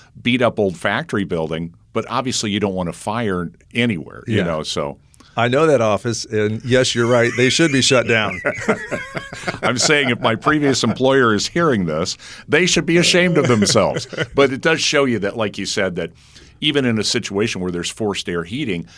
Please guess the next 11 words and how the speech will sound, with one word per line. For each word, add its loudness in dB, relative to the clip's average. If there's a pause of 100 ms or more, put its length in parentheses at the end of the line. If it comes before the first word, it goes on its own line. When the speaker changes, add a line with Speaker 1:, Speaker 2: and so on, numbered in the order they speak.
(140)
Speaker 1:
you 0
may 0
use -2
one -2
of -4
these -6
heaters -4
in -4
a -6
supplemental -4
fashion. -6